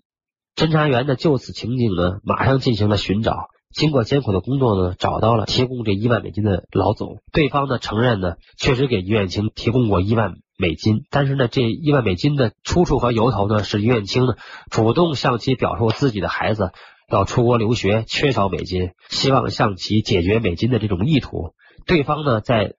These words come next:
迫于在其这个公司承揽工程不得不提供了一万美金，为了使这个医院清呢，在今后的工程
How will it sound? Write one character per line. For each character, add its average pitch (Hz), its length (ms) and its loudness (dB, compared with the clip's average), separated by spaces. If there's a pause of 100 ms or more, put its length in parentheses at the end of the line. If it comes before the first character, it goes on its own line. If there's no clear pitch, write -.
(120)
迫 165 280 2
于 117 340 0 (160)
在 120 200 -2
其 110 260 2
这 113 120 0
个 87 280 2
公 139 180 2
司 131 220 0
承 123 220 0
揽 95 220 -2
工 139 180 0
程 90 300 0 (220)
不 139 140 2
得 107 160 2
不 135 160 -2
提 - 220 -2
供 110 120 0
了 90 100 2
一 101 100 0
万 101 180 0
美 87 120 -8
金， 95 300 0 (360)
为 120 240 0
了 92 100 -4
使 - 200 -2
这 98 140 0
个 92 240 0
医 - 80 -2
院 127 180 2
清 120 180 -6
呢， 113 140 0
在 110 200 -2
今 156 240 0
后 139 140 0
的 107 100 0
工 160 200 0
程 123 320 0